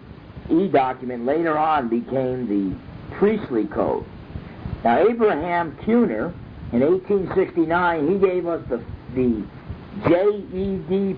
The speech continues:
P order. In other words, the Jehovah document, the Elohim document, the Deuteronomy document, and the priestly code document. That's J E D P. The Jehovah document, this is important here,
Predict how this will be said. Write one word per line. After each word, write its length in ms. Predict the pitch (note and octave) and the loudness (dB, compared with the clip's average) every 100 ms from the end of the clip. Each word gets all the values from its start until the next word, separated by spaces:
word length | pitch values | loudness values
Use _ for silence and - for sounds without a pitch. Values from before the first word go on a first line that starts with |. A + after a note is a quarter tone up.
| - | 0
P 280 | F#3 F3+ E3+ | 2 2 2
order. 520 | D#3 F3 C#3+ - - - - - - - - - - - | 2 4 2 -2 -10 -20 -20 -20 -20 -18 -18 -18 -16 -4
In 40 | A2 | 2
other 140 | C#3+ | 4
words, 260 | C#3+ D3 A#2 | 6 4 0
the 100 | A2 | 2
Jehovah 600 | B2 A2 C#3+ G3 G3+ G3 | 4 4 4 4 4 2
document, 640 | F#3 F#3 F3+ F#3+ F#3+ F#3 - - - - - - - - - - - - - - | 4 2 0 -2 -2 -4 -8 -18 -18 -18 -16 -10 -10 -10 -16 -16 -16 -14 -12 0
the 260 | B2 A#2+ - | 4 4 4
Elohim 680 | D#3+ G3+ G3+ D#3+ F#3 F#3 E3+ | 2 2 0 -2 -4 -4 2
document, 680 | F3 E3+ - E3+ E3+ E3+ - - - - - - - - | 2 2 -4 -6 -4 -6 -12 -20 -18 -18 -16 -16 -14 -2
the 100 | G#2+ | -2
Deuteronomy 800 | G2+ D#3+ F3+ D#3+ E3+ F#3+ F#3 F#3 | 2 2 2 2 2 2 0 -2
document, 640 | E3 E3 E3 E3 D3+ D#3 - | 2 0 0 -4 -6 -6 -4
and 180 | C#3 B2+ | -2 0
the 40 | A#2 | 0
priestly 580 | - F3 F#3 - D#3+ C#3 | 2 2 2 0 0 2
code 380 | E3 E3+ C3+ G#2 | 4 4 4 4
document. 540 | G#2+ G#2+ - F2 D#2+ | 2 2 -2 -6 -4
That's 160 | G#2+ G2+ - | -4 -6 0
J 220 | C3+ D#3+ | 2 4
E 320 | F#3 C#3 F3 E3 | 2 0 -2 -2
D 300 | C#3+ E3 D#3 C3+ | 0 0 0 2
P. 340 | E3+ A#2+ G#2 G#2 - - - - - - - - - - - | 2 2 -2 -10 -16 -18 -18 -18 -16 -14 -12 -14 -14 -12 -2
The 120 | G#2 | 0
Jehovah 480 | G2+ G#2 D#3+ F3 E3+ | 2 4 4 2 0
document, 540 | E3+ E3 C#3+ D#3+ C#3+ | 2 0 -4 -8 -6
this 140 | D3 F3 | -6 -4
is 120 | E3 | -4
important 500 | D#3 - D#3+ B2 A2+ | -4 0 0 0 -2
here, 320 | D3 B2 G#2+ | -2 0 -2